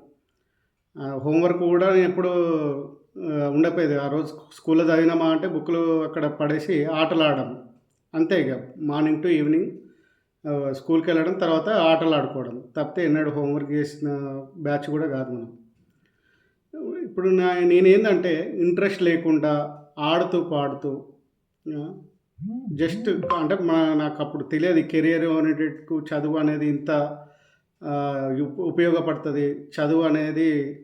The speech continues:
మనకు భవిష్యత్తులో మనల్ని ఉన్నత స్థానాలకు తీసుకెళ్తుంది. అంటే మనకు మార్గనిర్దేశకం చేసే మనకు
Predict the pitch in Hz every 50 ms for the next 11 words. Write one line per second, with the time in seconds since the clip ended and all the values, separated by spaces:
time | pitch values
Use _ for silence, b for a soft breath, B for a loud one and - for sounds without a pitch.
0 | - - 160 151 151 151 147 151 143 135 139 147 151 151 151 175 151 - 165 156
1 | 175 165 143 - - - - b b b b b b b b - 156 156 156 156
2 | 156 151 151 156 165 165 160 160 185 175 - - 165 160 160 160 160 156 147 151
3 | 160 151 147 151 - 165 156 151 151 156 151 147 151 147 147 147 - - - _
4 | _ _ _ _ _ _ _ _ _ - 151 196 190 190 185 180 180 185 175 -
5 | - - - - - - 165 160 170 170 180 202 202 196 185 202 202 196 - 202
6 | 180 170 190 185 175 185 196 190 190 185 180 180 175 170 170 175 - - - -
7 | - - 185 170 165 170 160 160 165